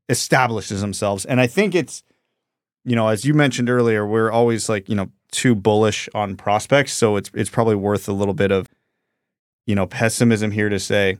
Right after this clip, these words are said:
that's if this prospect core pans out. There's a very strong reality that doesn't happen.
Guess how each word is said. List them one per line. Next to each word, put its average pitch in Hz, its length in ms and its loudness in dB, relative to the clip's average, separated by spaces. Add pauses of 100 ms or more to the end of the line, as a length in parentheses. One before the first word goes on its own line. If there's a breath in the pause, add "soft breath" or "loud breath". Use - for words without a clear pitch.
(1200)
that's 185 260 2 (160)
if 151 460 0 (160)
this 120 280 4
prospect 117 600 -2
core 110 260 -4
pans 95 440 -4
out. 90 260 0
There's 147 220 2
a 127 80 6
very 113 320 2
strong 107 320 -2
reality 95 420 -2
that 98 300 -4
doesn't 104 340 -4
happen. - 600 -6